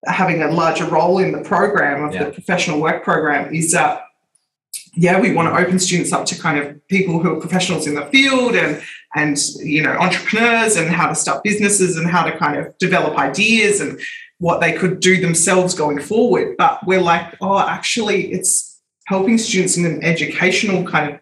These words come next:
Speaker 1: mindset in terms of, like, developing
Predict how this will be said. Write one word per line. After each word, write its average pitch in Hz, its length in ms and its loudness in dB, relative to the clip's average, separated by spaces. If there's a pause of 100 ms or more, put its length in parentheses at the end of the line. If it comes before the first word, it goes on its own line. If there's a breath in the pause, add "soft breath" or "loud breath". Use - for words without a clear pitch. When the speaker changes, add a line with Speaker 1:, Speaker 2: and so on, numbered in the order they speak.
(960)
Speaker 1:
mindset 175 500 0
in 165 100 -4
terms 175 380 0
of, 170 180 -2
like, 151 460 -2
developing 170 920 0